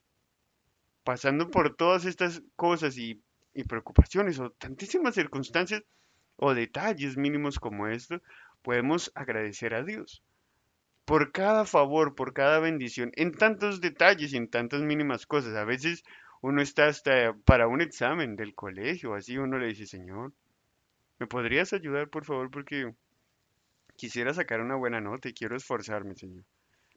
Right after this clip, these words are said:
¿Me ayudarías, por favor, para poderme preparar bien y estudiar muy bien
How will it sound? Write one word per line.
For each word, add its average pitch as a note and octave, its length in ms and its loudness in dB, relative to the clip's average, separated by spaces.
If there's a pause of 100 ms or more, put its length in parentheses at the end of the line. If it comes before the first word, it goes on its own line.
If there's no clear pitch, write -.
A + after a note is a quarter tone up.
¿Me G#2+ 80 -8
ayudarías, A2 500 -4
por D#3+ 160 -8
favor, A#2+ 260 -4
para C#3 200 -2
poderme E3 680 -4
preparar A#2 600 0
bien C#3+ 300 -2
y C#3+ 80 0
estudiar A2 640 -4
muy C3+ 200 -4
bien D3+ 360 -2